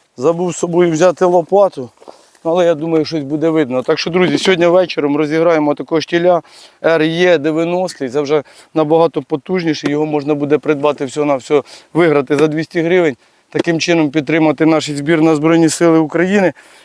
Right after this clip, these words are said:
І також у нас буде в розіграші сьогодні, я думаю, там шелудьківські деякі речі, футболки і подушки, ще навіть не знаю, що там у мене є.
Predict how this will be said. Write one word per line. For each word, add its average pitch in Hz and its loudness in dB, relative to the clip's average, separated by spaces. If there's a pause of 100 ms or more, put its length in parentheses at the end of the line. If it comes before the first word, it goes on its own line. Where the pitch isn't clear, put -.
І 160 -4
також 170 0
у 170 -2
нас 170 0
буде 160 0
в 160 2
розіграші 156 0
сьогодні, 160 2 (920)
я 151 2
думаю, 156 0
там 151 -2
шелудьківські 196 -2
деякі 185 0
речі, 170 0
футболки 160 -2 (200)
і 156 0
подушки, 156 -4
ще 156 -2
навіть 151 2
не 151 0
знаю, 143 0
що 151 -4
там 147 0
у 151 -2
мене 147 0
є. 143 0